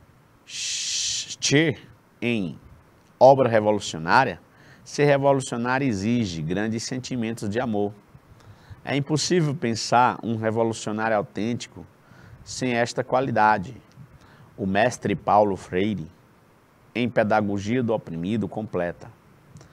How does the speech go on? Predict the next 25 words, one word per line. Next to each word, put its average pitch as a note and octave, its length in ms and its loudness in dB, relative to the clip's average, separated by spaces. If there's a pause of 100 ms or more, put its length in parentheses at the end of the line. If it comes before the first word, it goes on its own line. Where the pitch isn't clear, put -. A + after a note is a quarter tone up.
(360)
"Não F#2+ 160 -2
é F#2+ 120 2
devido G2 580 2
à A2+ 60 6
deterioração G#2 1200 0 (1200)
a A#2+ 100 4
que C3+ 220 0
se B2+ 240 -2
submete A2 760 0
a G2+ 60 0
palavra F#2+ 480 2
amor G2 260 -2
no G2+ 140 -2
mundo F#2+ 320 -4
capitalista F2+ 800 -4
que - 160 -4
a A2 40 2
revolução G2+ 720 -2
vai F#2+ 140 -2
deixar F2+ 560 -4 (580)
de G2 140 -4
ser - 240 -4
amorosa. F2 680 -2 (600)
Digo B2 240 0
mais, F2+ 680 -6